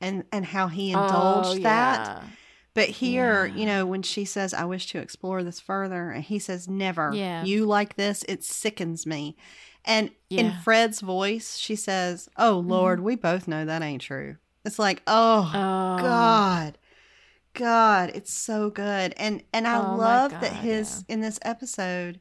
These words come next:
Speaker 1: his hair is back to normal, but he's not.
Speaker 2: No.
Speaker 1: You know, and it's,
Speaker 2: No,
Speaker 1: it's
Speaker 2: he's never gonna be normal again.
Speaker 1: No.
Speaker 2: Everything is different.
Speaker 1: Everything is different.
Speaker 2: Oh,
Speaker 1: It's so good.
Speaker 2: so sad.
Speaker 1: And,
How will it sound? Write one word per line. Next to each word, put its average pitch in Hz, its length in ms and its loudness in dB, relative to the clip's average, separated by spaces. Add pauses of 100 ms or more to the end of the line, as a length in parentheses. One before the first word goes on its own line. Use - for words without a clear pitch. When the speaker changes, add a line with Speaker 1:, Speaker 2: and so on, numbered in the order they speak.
(140)
Speaker 1:
his 214 180 -4
hair 240 440 0
is 208 120 -4
back - 220 0
to - 100 -10
normal, 190 380 -2
but 175 140 -6
he's 214 260 -6
not. 160 420 -6 (840)
Speaker 2:
No. 220 540 -2
Speaker 1:
You 190 80 -2
know, 190 480 -2
and 208 140 -2
it's, 208 60 0
Speaker 2:
No, 277 480 2
Speaker 1:
it's 220 100 -2
Speaker 2:
he's 247 240 -8
never 233 300 -4
gonna 240 200 -8
be 240 140 -12
normal 233 340 -8
again. 269 440 -6
Speaker 1:
No. - 60 -4
Speaker 2:
Everything 370 680 2
is 370 240 2
different. 320 720 2
Speaker 1:
Everything 233 560 0
is 180 220 -6
different. - 420 -10
Speaker 2:
Oh, - 640 -12
Speaker 1:
It's - 220 -10
so 214 260 -4
good. 160 260 -8
Speaker 2:
so - 200 -8
sad. - 500 -14
Speaker 1:
And, 285 240 4